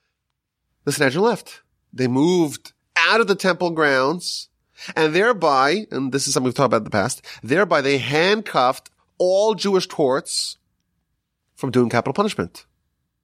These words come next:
You cannot do capital punishment anywhere in the entire network of Jewish courts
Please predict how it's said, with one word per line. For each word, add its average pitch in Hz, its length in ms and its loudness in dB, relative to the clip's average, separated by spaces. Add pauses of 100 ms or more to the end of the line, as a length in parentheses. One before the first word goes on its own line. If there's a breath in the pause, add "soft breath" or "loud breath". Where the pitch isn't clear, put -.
(720)
You 120 100 -4
cannot 139 560 2
do 143 220 2
capital 151 340 -2
punishment 160 460 -6 (200)
anywhere 208 800 2 (160 soft breath)
in 160 80 -2
the 160 80 2
entire 180 320 2
network 147 500 0
of 131 200 0
Jewish 151 260 0
courts 196 720 -2